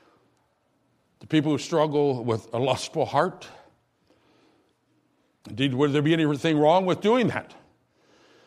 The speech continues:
Well, it certainly violates the implications of the command not to kill. If it's wrong to kill, it's wrong to kill yourself. It's wrong, if it's wrong to kill yourself, it's wrong to mutilate your body. In fact, in A D three twenty-five, shortly after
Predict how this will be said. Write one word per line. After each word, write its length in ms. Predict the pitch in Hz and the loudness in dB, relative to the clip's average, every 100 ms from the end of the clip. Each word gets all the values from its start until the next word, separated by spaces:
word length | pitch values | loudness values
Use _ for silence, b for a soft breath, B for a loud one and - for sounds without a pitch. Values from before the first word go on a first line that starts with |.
| b b b b _ | b b b b _
Well, 100 | 110 | -14
it 60 | 101 | -6
certainly 260 | 175 139 | -4 -2
violates 540 | 117 123 123 123 117 - | 2 2 2 -2 -2 -4
the 100 | 120 | -4
implications 760 | 104 101 139 131 113 104 95 | -6 -4 0 0 -2 -8 -6
of 160 | 107 90 | -6 -6
the 80 | 101 | -8
command 360 | 113 117 113 | -4 -2 0
not 200 | 113 107 | 0 -2
to 40 | - | -6
kill. 300 | - 170 117 | -2 0 0
If 60 | |
it's 120 | 104 - | -4 -4
wrong 240 | 127 113 | -2 -4
to 80 | - | -8
kill, 240 | - 143 | -4 -4
it's 100 | 110 | -4
wrong 220 | 131 123 | -6 -6
to 80 | 101 | -8
kill 240 | - 139 110 | -4 -4 -4
yourself. 400 | 98 151 147 147 | -4 0 0 -2
It's 140 | - | -4
wrong, 240 | 135 131 131 | -2 -2 -6
if 140 | 117 | -8
it's 100 | 107 | -4
wrong 220 | 139 135 | -2 -2
to 60 | 104 | -4
kill 200 | - 135 | -4 -4
yourself, 480 | 117 - 135 - B B | -2 0 0 -2 B B
it's 140 | - 127 | -6 2
wrong 220 | 143 127 | 2 2
to 80 | 131 | 0
mutilate 600 | 151 226 175 110 - - - | 2 2 2 0 -4 -14 -10
your 120 | 110 | -8
body. 300 | 98 90 - - _ _ b b b b b b b b | -8 -10 -12 -20 _ _ b b b b b b b b
In 60 | 107 | 2
fact, 220 | 135 131 | 2 2
in 120 | 135 | 2
A 100 | 143 | 2
D 160 | 139 131 | 2 0
three 260 | - 139 | -2 -4
twenty-five, 600 | 131 143 120 143 127 123 | -2 -2 -2 2 2 2
shortly 320 | - 139 123 117 | -2 -4 -2 -2
after 340 | 120 120 | -4 -8